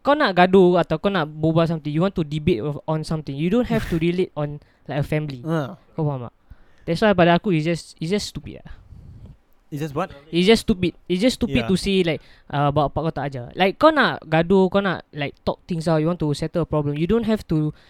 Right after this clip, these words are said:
Speaker 1: have,
Speaker 2: Relate to
Speaker 1: like,
Speaker 2: family.
Speaker 1: yeah, that courtesy or, like, want to say, like, macam, "Eh, mak apa kau tak ajar, kau
Speaker 2: Hmm.
Speaker 1: just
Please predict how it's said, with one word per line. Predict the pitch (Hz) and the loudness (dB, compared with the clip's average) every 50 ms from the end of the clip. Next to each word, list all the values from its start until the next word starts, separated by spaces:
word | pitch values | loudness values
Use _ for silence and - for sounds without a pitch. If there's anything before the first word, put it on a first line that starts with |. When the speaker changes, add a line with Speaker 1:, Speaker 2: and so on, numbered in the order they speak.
| _ _ - | _ _ -4
Speaker 1:
have, | - 170 170 | 0 0 2
Speaker 2:
Relate | 147 156 165 175 180 180 185 | 2 2 2 0 0 -2 -2
to | 165 156 | -4 -4
Speaker 1:
like, | 151 151 151 143 | -2 0 2 2
Speaker 2:
family. | 151 | 2
Speaker 1:
yeah, | 156 143 131 123 123 | 2 2 0 -2 -4
that | 147 147 160 135 - _ _ - - - - - - - | -4 -4 -4 -6 -6 _ _ -20 -20 -20 -20 -20 -18 -2
courtesy | - 180 170 - 185 - - 190 185 185 | -2 -2 0 0 -4 -4 -4 -2 0 2
or, | 156 156 151 147 | 2 4 4 4
like, | 147 147 143 - | 2 0 -2 -4
want | - - 165 165 170 170 - - - _ - - - | -4 -2 -2 0 -2 -2 -8 -14 -20 _ -20 -16 -8
to | - | -6
say, | 156 - - 151 143 | -6 -4 -4 -6 -4
like, | 135 135 107 | -4 -4 -6
macam, | 131 135 - 139 131 | -6 -8 -8 -8 -10
"Eh, | - 139 131 123 120 117 127 | -8 -8 -8 -8 -8 -12 -14
mak | 131 - 143 139 | -16 -12 -10 -10
apa | 131 - 175 | -8 -6 -6
kau | 160 156 | -6 -6
tak | - 123 143 | -6 -6 -6
ajar, | 135 143 135 135 131 131 127 127 | -4 -4 -4 -4 -4 -6 -6 -4
kau | 147 160 | -4 -2
Speaker 2:
Hmm. | 156 143 127 | -2 -2 -4
Speaker 1:
just | 110 160 170 160 - | -4 -4 -4 -4 -4